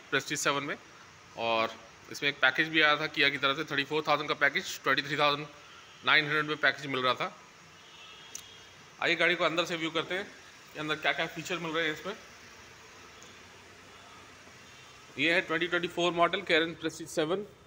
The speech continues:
क्या changes आए हैं, क्या नई चीज़ आई है इसमें, देखते हैं।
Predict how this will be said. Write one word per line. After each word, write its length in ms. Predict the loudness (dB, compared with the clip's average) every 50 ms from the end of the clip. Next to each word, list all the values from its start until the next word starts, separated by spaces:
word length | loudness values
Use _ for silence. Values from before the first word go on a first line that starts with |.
| -12 -8 -6 -6 -6 -8 -12 -18 -20 -14 -4 0
क्या 160 | 2 2 2
changes 380 | 2 0 -2 -2 -2 -2 -4 -4
आए 160 | -2 -2 -2
हैं, 120 | -2 -2
क्या 200 | -2 2 2 2 4
नई 200 | 2 0 0 -2
चीज़ 220 | -4 -6 -2 0
आई 160 | 2 2 2
है 80 | 2 0
इसमें, 240 | 0 -2 -4 -8 -8 -10 -2
देखते 280 | 0 0 0 2 0 -2
हैं। 140 | -2 -2